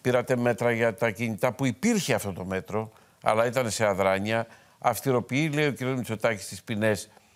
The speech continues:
και για τους γονείς, όπου δεν θα έχουνε ούτε εξαγοράσιμες θα είναι, ούτε κτλ. Ε,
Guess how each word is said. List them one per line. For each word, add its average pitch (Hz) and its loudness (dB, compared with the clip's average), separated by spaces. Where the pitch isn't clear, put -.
και - 0
για 131 4
τους 113 -2
γονείς, 104 0
όπου 110 -6
δεν 233 2
θα 120 2
έχουνε 113 0
ούτε 110 -2
εξαγοράσιμες 107 0
θα 101 2
είναι, 104 0
ούτε 95 -2
κτλ. 90 -6
Ε, 123 0